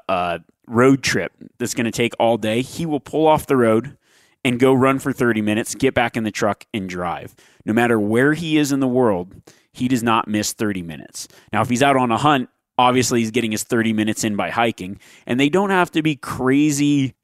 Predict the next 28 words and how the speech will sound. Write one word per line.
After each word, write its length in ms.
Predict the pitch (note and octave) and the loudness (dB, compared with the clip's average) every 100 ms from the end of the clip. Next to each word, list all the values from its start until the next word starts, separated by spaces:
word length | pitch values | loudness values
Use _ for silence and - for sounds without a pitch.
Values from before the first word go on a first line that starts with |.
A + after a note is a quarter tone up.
| - | -6
crazy 400 | - D#3 C#3+ C#3 | 0 2 4 4
workouts. 460 | C3 C#3 G2+ C#2+ | 4 2 -2 -4
Most 280 | G#2+ B2+ C#3+ | 0 0 2
of 80 | C3 | 2
them 180 | C3 G#2+ | 2 0
are 60 | |
cardio-based. 960 | G2 - C#3 D#3 E3+ D#3+ D#3+ E3+ - - - | -2 2 2 2 2 2 2 0 -4 -8 -4
A 60 | A2 | 0
lot 240 | A2+ A#2 | 2 2
of 80 | A#2 | 2
it 160 | A#2 | -2
could 140 | - G#2+ | -4 -4
be 80 | G#2 | -4
hiking 420 | - A2+ - B2+ | 0 -2 0 -2
with 140 | G#2+ | -2
a 60 | F#2 | -4
pack. 440 | - A#2 E3 - _ _ - | -4 -4 -6 -14 _ _ -10
He 80 | |
does 160 | G2 G2 | -8 -6
a 60 | F#2+ | -4
lot 160 | F2+ | -4
of 80 | D#2+ | -2
hiking 360 | A#2 A#2+ A#2+ A2+ | -2 -2 -4 -6
uphill, 460 | - A#2+ B2+ C#3+ - - - | -4 0 0 -2 -8 -20 -10
stuff 440 | - - D3 - | -6 0 0 0
that 180 | C3 - | -6 -6
keeps 340 | - D#3 - | -8 -6 -4
him 120 | B2+ | -4